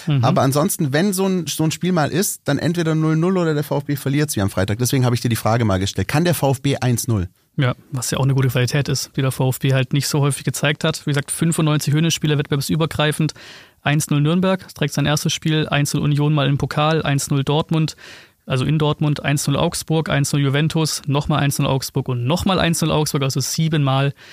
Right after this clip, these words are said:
Speaker 1: in den fünfundneunzig Spielen, wenn ich nix irgendwie beim Terminplan durchgehen verrutscht bin. Das heißt, nochmal zusammengefasst, acht Stück haben sie verloren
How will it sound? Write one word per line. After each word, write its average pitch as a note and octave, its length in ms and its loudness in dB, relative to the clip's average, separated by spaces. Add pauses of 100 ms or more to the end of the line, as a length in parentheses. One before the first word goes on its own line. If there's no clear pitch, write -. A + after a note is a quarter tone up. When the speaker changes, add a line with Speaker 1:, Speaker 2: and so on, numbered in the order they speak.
(260)
Speaker 1:
in C#3 60 -4
den C3+ 100 2
fünfundneunzig C3+ 600 0
Spielen, D#3 180 0
wenn D#3 80 2
ich C#3+ 60 0
nix - 320 -4
irgendwie C#3 480 2 (420)
beim C#3 220 0
Terminplan C#3+ 640 0
durchgehen C#3 680 0
verrutscht - 440 -2
bin. D3+ 220 2 (420)
Das - 100 -8
heißt, C3 200 2
nochmal C3+ 160 2
zusammengefasst, C#3 640 0
acht D3+ 220 0
Stück - 440 -2
haben C#3+ 140 2
sie B2+ 140 0
verloren F3 580 2